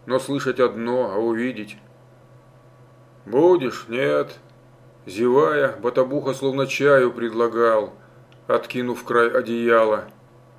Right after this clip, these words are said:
Какое-то время пастух зачарованно, или точнее сказать оглушённо,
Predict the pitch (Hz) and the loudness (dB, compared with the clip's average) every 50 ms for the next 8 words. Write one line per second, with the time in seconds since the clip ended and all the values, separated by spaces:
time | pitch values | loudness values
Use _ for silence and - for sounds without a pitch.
0 | - - - - _ - _ - - - - _ - - - - - - _ - | -20 -20 -20 -20 _ -20 _ -20 -20 -20 -20 _ -20 -20 -20 -20 -20 -20 _ 4
1 | - 127 127 127 143 156 160 156 147 147 147 139 135 123 127 131 139 147 151 151 | 6 6 6 6 4 4 4 4 4 6 6 6 6 6 4 2 2 2 2 2
2 | 135 127 120 - 131 127 127 - - - 139 143 147 135 113 113 127 120 - 131 | 0 0 2 2 2 2 2 -2 -6 -4 -2 -2 0 -2 -2 -4 -4 -2 0 2
3 | 131 127 127 135 139 147 147 147 139 131 131 123 123 120 113 110 104 - - - | 2 2 4 4 4 4 4 4 4 4 2 0 0 -2 -2 -2 -4 -6 -12 -20
4 | - - - - - - - - _ - 123 120 127 120 131 127 - - 131 131 | -20 -20 -20 -20 -20 -20 -20 -14 _ -6 -4 -2 0 0 0 0 0 0 0 0
5 | 127 120 - 135 123 117 127 123 127 123 113 117 123 120 - - - 131 139 143 | 0 0 -2 -2 2 2 2 2 2 0 0 -2 -4 -4 -4 -2 2 4 4 6
6 | 143 143 135 127 120 117 113 107 98 | 4 4 2 0 -2 -4 -4 -4 -6